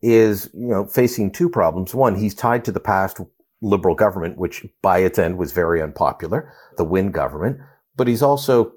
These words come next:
kind of been in the witness protection program 'cause he was elected Liberal leader ten days before we went into a full province-wide lockdown. So, you know, people aren't willing to forgive the Liberals yet. He hasn't been able to show himself off enough. And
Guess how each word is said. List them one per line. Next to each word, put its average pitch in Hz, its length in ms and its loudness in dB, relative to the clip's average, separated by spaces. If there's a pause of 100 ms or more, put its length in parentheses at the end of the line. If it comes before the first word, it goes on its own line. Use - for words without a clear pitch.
(380)
kind 135 200 2
of 120 60 0
been 117 160 4
in 117 140 6
the 104 60 2
witness 117 280 -2
protection 117 480 -4
program 95 460 0
'cause 92 180 -2
he 98 80 -4
was 87 180 -4
elected 104 440 -2
Liberal 87 320 -4
leader 92 440 -2 (220)
ten 117 220 -2
days 101 240 4
before 95 340 -4
we 92 180 -2
went 92 240 -4
into 90 260 -4
a 85 60 -4
full 92 220 0
province-wide 80 640 -4
lockdown. 87 600 -4
So, 85 360 -2 (420)
you 113 140 -4
know, 92 100 -6 (180)
people 123 300 2
aren't 107 220 0
willing 104 300 2
to 95 80 -2
forgive 95 380 -2
the 92 60 -2
Liberals 95 480 2
yet. 87 300 0
He 107 100 -2
hasn't 101 280 -2
been 92 100 -6
able 87 220 -4
to 87 60 -6
show 90 220 0
himself 82 420 -2
off 123 280 -2
enough. 78 320 -2 (500)
And 98 440 0